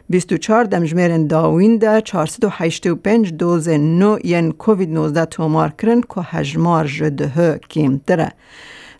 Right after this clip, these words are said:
Di vê navberê de rayedarên tendurustiyê li başûrê Astralya du dozên covid nozde yên ku hefteya borîn hatine tomar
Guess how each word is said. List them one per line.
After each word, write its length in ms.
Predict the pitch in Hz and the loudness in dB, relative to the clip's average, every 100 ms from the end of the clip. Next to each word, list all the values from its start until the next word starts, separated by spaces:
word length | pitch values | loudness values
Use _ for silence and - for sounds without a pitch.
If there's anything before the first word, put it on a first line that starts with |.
| 180 | 0
Di 60 | |
vê 340 | 208 233 220 302 | 4 4 4 4
navberê 480 | 311 262 240 240 262 | 4 2 4 4 4
de 160 | 240 220 | 2 2
rayedarên 520 | 196 185 190 190 180 | 2 2 2 2 2
tendurustiyê 720 | 196 180 165 170 - 208 170 | 2 0 0 -2 0 0 0
li 40 | |
başûrê 560 | 151 175 170 - 202 196 | 0 0 -2 0 0 0
Astralya 1000 | 170 - - 226 269 254 180 165 147 151 | -2 -6 -2 2 4 2 2 0 0 0
du 300 | 185 185 147 | 2 2 0
dozên 460 | 175 175 165 170 151 - | 0 0 0 0 0 -2
covid 300 | 180 170 156 | 0 0 0
nozde 520 | 165 165 147 185 190 | 2 2 2 2 2
yên 240 | 170 156 | 2 0
ku 180 | 151 175 | -2 -6
hefteya 640 | - 160 - 220 226 190 156 | -4 -6 -2 0 2 2 0
borîn 260 | 170 170 | 0 0
hatine 500 | 143 160 156 202 202 | 0 -2 -2 0 0
tomar 440 | 180 170 165 151 | -2 -2 0 -2